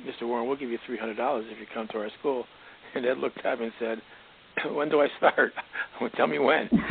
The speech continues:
Speaker 1: And he went. And so Ed did that. And, and so he did it several times, and more people would call him up. Then a college called him up. And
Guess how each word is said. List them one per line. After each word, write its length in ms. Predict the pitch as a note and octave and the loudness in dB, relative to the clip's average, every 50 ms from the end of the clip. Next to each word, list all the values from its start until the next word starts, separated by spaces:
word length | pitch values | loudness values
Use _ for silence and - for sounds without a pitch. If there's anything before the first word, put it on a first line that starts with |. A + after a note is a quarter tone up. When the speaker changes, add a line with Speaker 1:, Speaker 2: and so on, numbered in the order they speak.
| B3+ G3 - - | 4 4 6 4
Speaker 1:
And 200 | - - A#2+ A#2 | 4 4 4 2
he 80 | A#2+ | 4
went. 300 | C3+ D3 C#3+ A2 - - - _ _ _ - | 6 6 6 4 2 -4 -10 _ _ _ -6
And 280 | - D#3+ D3+ - D3+ C#3+ - | -6 -4 -4 -4 -6 -2 2
so 240 | D#3 C3+ B2 A#2+ - - - - C#3 - - - - - - - | 4 4 4 4 0 -4 -6 -8 -8 -8 -8 -12 -20 -20 -6 -2
Ed 160 | - E3 D3 C3+ G3 | 0 0 0 2 2
did 160 | G3 F3 - | 0 0 0
that. 260 | A2+ A2 G#2+ A2+ - | -2 -6 -6 -6 -6
And, 220 | B2+ B2 A#2 - - - | -6 -8 -8 -8 -10 -8
and 320 | - C3+ B2 B2 A#2+ - - _ _ _ _ _ _ _ _ _ _ _ _ - - | -8 -6 -6 -6 -8 -10 -12 _ _ _ _ _ _ _ _ _ _ _ _ -6 -2
so 160 | E3 C3+ A#2+ | 0 0 0
he 120 | A#2 C3+ | 0 -2
did 200 | B2+ C3 D3 C#3+ | 0 4 4 4
it 120 | C3+ A2+ - - - | 4 2 0 -2 -2
several 220 | C#3+ C#3+ D3+ D#3+ D#3 | -2 0 0 -2 -4
times, 360 | - C3+ B2+ B2 B2+ B2+ B2 | -4 -4 -4 -4 -4 -4 -6
and 200 | B2+ A#2+ A#2+ - - _ | -8 -8 -10 -12 -14 _
more 220 | - C3 C3 C#3 C#3 | -6 -2 -2 -2 -2
people 300 | - - C3+ - C3+ B2+ | -4 -6 -6 -6 -6 -6
would 100 | B2+ - | -6 -6
call 260 | - B2+ A#2+ B2 C3 | -4 -4 -2 -2 -2
him 80 | B2 | -4
up. 180 | A#2 A#2 - - _ _ _ - _ _ _ _ - | -4 -6 -6 -6 _ _ _ -20 _ _ _ _ -10
Then 100 | B2 A#2+ | -8 -8
a 40 | A#2 | -8
college 360 | - - A#2+ A#2 A#2 B2+ B2+ - - - | -6 -2 0 0 0 0 -2 -4 -6 -2
called 240 | B2 B2+ B2 B2 | 0 0 0 -2
him 100 | A#2 A2 | -4 -6
up. 160 | A2 A#2+ C3+ - _ _ _ _ _ _ _ _ _ _ _ _ _ - | -6 -6 -8 -8 _ _ _ _ _ _ _ _ _ _ _ _ _ -12
And 380 | C3+ C3 C3 C3 C3+ C#3+ D#3 C#3 | -8 -8 -6 -6 -6 -8 -8 -12